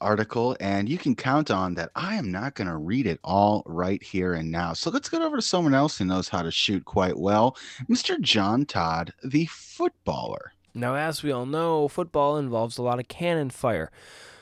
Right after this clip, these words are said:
Speaker 2: This man was born May twenty-first, nineteen thirty-eight, and a former Australian rules footballer who played for South Fremantle Football Club in the West Australian National Football League. He won the Sandover Medal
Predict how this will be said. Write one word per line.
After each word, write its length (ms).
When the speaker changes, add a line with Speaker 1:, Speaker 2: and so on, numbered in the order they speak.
Speaker 2:
This 200
man 180
was 160
born 420
May 140
twenty-first, 680
nineteen 380
thirty-eight, 560
and 100
a 60
former 560
Australian 640
rules 240
footballer 420
who 80
played 640
for 200
South 480
Fremantle 540
Football 380
Club 320
in 80
the 100
West 460
Australian 720
National 460
Football 520
League. 440
He 180
won 240
the 60
Sandover 680
Medal 460